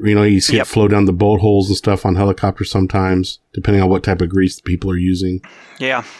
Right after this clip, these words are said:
Speaker 1: Um, and that's something else we probably should touch on
Speaker 2: Uh,
Speaker 1: is, uh, you know, what type of lube is a good lube for those particular bearings.
Speaker 2: You know,
Speaker 1: Um,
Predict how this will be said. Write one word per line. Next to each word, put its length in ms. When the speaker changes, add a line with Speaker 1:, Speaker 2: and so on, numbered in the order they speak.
Speaker 1:
Um, 640
and 140
that's 160
something 260
else 160
we 80
probably 500
should 200
touch 300
on 280
Speaker 2:
Uh, 720
Speaker 1:
is, 160
uh, 420
you 80
know, 100
what 260
type 220
of 160
lube 440
is 180
a 40
good 260
lube 220
for 140
those 420
particular 480
bearings. 580
Speaker 2:
You 140
know, 300
Speaker 1:
Um, 460